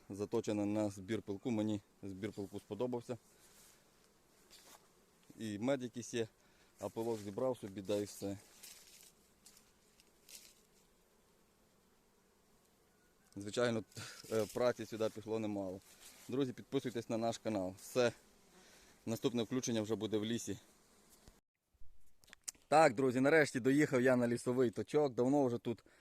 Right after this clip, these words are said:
е, доволі, е, ну, не був. Зараз тут трішки треба метрів п'ятдесят пройти з пішки.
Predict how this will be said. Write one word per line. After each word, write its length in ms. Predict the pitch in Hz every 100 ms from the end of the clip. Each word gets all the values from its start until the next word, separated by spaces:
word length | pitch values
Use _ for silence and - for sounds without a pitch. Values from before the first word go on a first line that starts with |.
| - - _ _
е, 240 | 123 120 110
доволі, 560 | 120 131 135 120 117 113 -
е, 480 | 120 117 113 113 107 _ -
ну, 180 | 127 117
не 120 | 113
був. 340 | 123 175 170 - - - _
Зараз 300 | 120 143 127
тут 120 | 135
трішки 360 | - 127 - 123
треба 260 | 120 123
метрів 300 | 123 127 117
п'ятдесят 400 | 110 117 - 127
пройти 420 | - 117 - 127 117 -
з 40 |
пішки. 440 | - 151 - 143